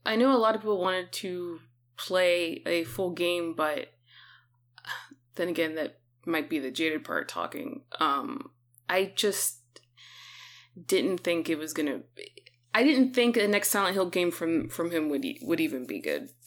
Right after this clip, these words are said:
The demo was so good because the game does, it, it's a, it's forty minutes and you're in a hallway. You have, you have that limited amount of space to just, like,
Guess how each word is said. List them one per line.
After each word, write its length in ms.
The 200
demo 920
was 840
so 360
good 280
because 600
the 100
game 380
does, 220
it, 280
it's 160
a, 80
it's 160
forty 360
minutes 380
and 80
you're 100
in 60
a 40
hallway. 560
You 120
have, 240
you 140
have 180
that 200
limited 320
amount 280
of 60
space 320
to 80
just, 200
like, 320